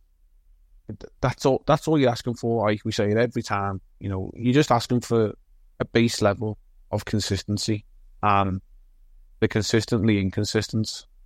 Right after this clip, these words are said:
And, you know, we'll, we'll, we'll bang the, bang the drum and bang your head against the wall until,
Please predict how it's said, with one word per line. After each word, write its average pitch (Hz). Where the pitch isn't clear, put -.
And, 98
you 101
know, 98
we'll, 98
we'll, -
we'll 107
bang 113
the, 107
bang 123
the 117
drum 110
and 107
bang 107
your 107
head 104
against 107
the 107
wall 101
until, 101